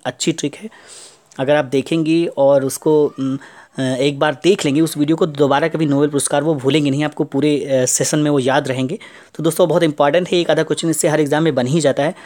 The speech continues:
तो मैं तो आपसे यही सजेशन दूंगा कि उस वीडियो को आप ज़रूर देखें, हमारे लिंक पर जाकर, वहाँ पर मैंने already दे रखा है, और वहाँ पर उसको जाकर ज़रूर उस वीडियो को देखें। तो चलिए अगला क्वेश्चन देखते हैं, शांत स्वरूप भटनागर पुरस्कार निम्नलिखित में से किन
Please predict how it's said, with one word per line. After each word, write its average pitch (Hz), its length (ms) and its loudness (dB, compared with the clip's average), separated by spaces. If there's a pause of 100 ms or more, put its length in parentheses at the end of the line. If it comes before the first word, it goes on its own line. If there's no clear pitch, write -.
(300)
तो 170 120 2
मैं 147 220 2
तो 170 120 0
आपसे 165 300 0
यही 151 120 0
सजेशन 151 320 0
दूंगा 143 180 -2
कि 165 100 -4
उस 151 120 0
वीडियो 135 260 -2
को 147 100 2
आप 147 140 0
ज़रूर 135 320 0
देखें, 143 240 -2 (420)
हमारे 135 240 2
लिंक 147 240 0
पर 147 80 0
जाकर, 143 280 0
वहाँ 135 220 -4
पर 139 80 2
मैंने 139 160 0
already 131 280 0
दे 147 100 0
रखा 151 220 -4
है, 160 80 2
और 175 60 0
वहाँ 147 140 -2
पर 147 120 -6
उसको - 180 -4
जाकर 139 240 -2 (400)
ज़रूर 160 360 2
उस 135 180 -2
वीडियो 123 240 -2
को - 160 -18 (320)
देखें। 120 340 -4 (640)
तो 160 60 -6
चलिए 151 220 2
अगला 135 260 0
क्वेश्चन 165 300 -6
देखते 160 220 -6
हैं, 175 140 -6 (1300)
शांत 190 400 -2
स्वरूप 180 300 0
भटनागर 143 380 -4
पुरस्कार 151 320 -4
निम्नलिखित 151 240 -4
में 165 100 -2
से 170 140 -4
किन 196 360 -6